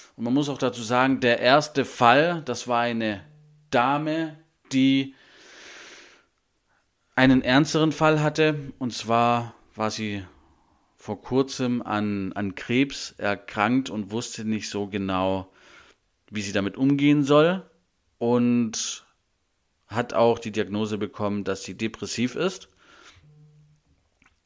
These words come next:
Und für mich war das, also so ein, das, das, das erste Gespräch, ich konnte mir das überhaupt noch nicht vorstellen, weil ich mir gesagt habe, okay, die Dame ist depressiv, ich kann das nicht und auch die Diagnose Krebs, also das war alles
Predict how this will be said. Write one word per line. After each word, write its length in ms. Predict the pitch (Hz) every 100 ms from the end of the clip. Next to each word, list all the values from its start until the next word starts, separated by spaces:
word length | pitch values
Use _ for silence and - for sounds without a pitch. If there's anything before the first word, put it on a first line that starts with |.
| _ -
Und 440 | 110 107 107 98
für 280 | - - 110
mich 240 | 120 127
war 100 | 123
das, 480 | 110 107 - - -
also 180 | 104 95
so 160 | 90 104
ein, 200 | 101 - 92
das, 180 | 92 -
das, 180 | 95 -
das 200 | 95 -
erste 320 | 117 131 120
Gespräch, 360 | 104 - 117
ich 100 | 120
konnte 260 | - 110 107
mir 80 | 107
das 240 | 104 -
überhaupt 320 | - 101 110
noch 80 | 117
nicht 180 | 107 95
vorstellen, 640 | 104 107 110 123 127 147 - - - _
weil 160 | 107 123
ich 80 | 120
mir 120 | 117
gesagt 360 | 110 113 110
habe, 220 | 117 110 -
okay, 240 | - 120
die 120 | 110
Dame 440 | 110 113 113 110 - _
ist 280 | 117 - -
depressiv, 720 | 113 - 101 - 117 135 135
ich 180 | 110 -
kann 220 | - 113
das 160 | 123 123
nicht 220 | 123 -
und 100 | 104
auch 140 | 107
die 120 | 110 110
Diagnose 440 | 107 104 104 98
Krebs, 360 | - 117 131 -
also 180 | 107 104
das 180 | 101
war 120 | 107 98
alles 400 | 113 113 -